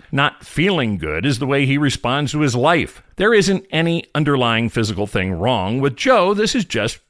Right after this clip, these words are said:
Joe. The fact the doctor has actual test results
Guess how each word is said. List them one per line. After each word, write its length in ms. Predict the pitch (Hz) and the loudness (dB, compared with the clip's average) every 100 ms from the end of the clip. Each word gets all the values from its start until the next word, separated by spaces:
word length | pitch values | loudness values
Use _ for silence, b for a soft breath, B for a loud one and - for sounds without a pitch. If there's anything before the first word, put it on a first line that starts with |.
| - | -8
Joe. 420 | - 285 180 85 - b b | 2 4 4 0 -8 b b
The 80 | - | -4
fact 260 | 90 78 | -2 -4
the 80 | - | -6
doctor 380 | 92 90 - 87 | -4 -4 -4 -4
has 340 | 113 95 90 - | -2 -2 -2 -6
actual 540 | - 147 - 175 160 135 | -6 -6 -4 -2 0 0
test 420 | - 277 277 - | -2 -2 -2 0
results 480 | 233 202 226 180 | 0 2 2 0